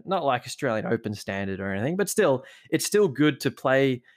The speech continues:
a sport that you're passionate about, but in a competitive setting, 'cause you, you generally wanna beat other people. Like, it, it's quite satisfying, uh, to, to win,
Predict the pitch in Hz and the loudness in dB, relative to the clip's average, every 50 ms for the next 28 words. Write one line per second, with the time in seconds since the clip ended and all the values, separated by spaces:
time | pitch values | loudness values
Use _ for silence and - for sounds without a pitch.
0 | _ _ - 123 123 - - - 135 131 127 131 - - 117 110 - - - 117 | _ _ -10 -10 -8 -10 -8 -6 -4 -2 0 -2 -2 -2 -2 -4 -4 -4 -10 -10
1 | 117 - 139 135 139 - - 131 123 117 104 110 110 110 110 - - 113 113 110 | -6 -4 -2 -2 -2 -2 -4 -4 -4 -4 -4 -4 -2 -2 -2 -2 -4 -4 -4 -4
2 | 110 - 120 117 - 135 127 120 113 110 101 - - 117 120 156 190 196 - 139 | -6 -8 -8 -4 0 0 0 2 0 -2 -4 -2 -2 -2 -2 -2 -4 -4 -4 -4
3 | 113 117 120 117 _ _ _ _ _ - 180 165 - 208 214 202 196 180 170 165 | -4 -4 -6 -10 _ _ _ _ _ -10 -6 0 2 2 4 4 4 4 4 4
4 | 151 131 110 - 127 127 - - 123 107 104 - - 113 107 104 95 107 120 180 | 2 2 2 2 2 2 2 2 0 0 0 -2 -2 -4 -4 -4 -8 -12 -10 -12
5 | 180 - - 117 113 - 131 - - - - 139 120 98 - _ - - - 107 | -10 -10 -8 -8 -6 -6 -8 -8 -8 -6 -2 -2 -2 -2 -4 _ -10 -6 -4 -4
6 | 101 104 98 - - 104 95 95 92 92 - _ _ _ _ _ _ _ - - | -4 -4 -6 -6 -6 -6 -4 -4 -6 -8 -12 _ _ _ _ _ _ _ -6 -2
7 | 107 104 98 98 98 98 92 - - - - - 120 104 107 117 104 95 95 104 | 0 0 0 0 0 -2 -6 -8 -12 -12 -8 -6 -4 -2 0 0 0 0 -2 -4